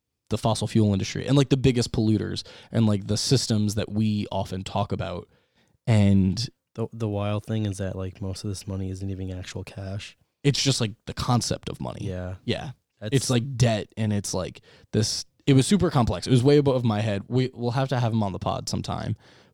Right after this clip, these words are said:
Speaker 1: But he was saying that, like, the only way for us to, like,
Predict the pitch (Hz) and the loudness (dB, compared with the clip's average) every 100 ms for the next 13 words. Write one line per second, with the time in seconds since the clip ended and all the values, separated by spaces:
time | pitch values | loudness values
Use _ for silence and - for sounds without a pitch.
0 | _ 113 107 - _ _ _ - 113 113 | _ 4 4 2 _ _ _ 2 2 4
1 | 143 139 113 - 104 104 107 - 117 117 | 4 4 2 0 -2 -2 -2 2 4 6
2 | 110 110 107 - 101 85 104 - 101 92 | 6 4 4 2 -2 0 -2 -2 -4 -4
3 | 90 | -8